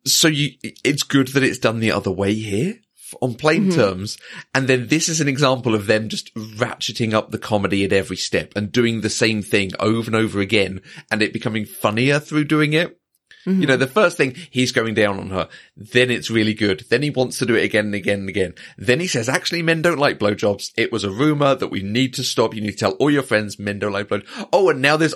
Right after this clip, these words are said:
Speaker 1: ice cream and waffles coming into the thing. Don't worry, I had them take the calories out of it for you.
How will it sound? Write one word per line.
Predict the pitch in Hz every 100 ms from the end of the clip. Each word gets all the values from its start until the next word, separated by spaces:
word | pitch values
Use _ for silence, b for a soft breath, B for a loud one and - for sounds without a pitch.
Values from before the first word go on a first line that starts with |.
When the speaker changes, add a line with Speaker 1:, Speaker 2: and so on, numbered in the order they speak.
| 156
Speaker 1:
ice | 185 185
cream | 170 160
and | 147 131
waffles | 143 113 107 -
coming | 110 117
into | 117 117
the |
thing. | 107 143 135
Don't | 123 147
worry, | 135 143 135
I | 107
had | 107 127
them | 135 131
take | 123 135 127 -
the | 127 123
calories | 135 110 104 98
out | 95 -
of | 92
it | -
for | 101 101
you. | 98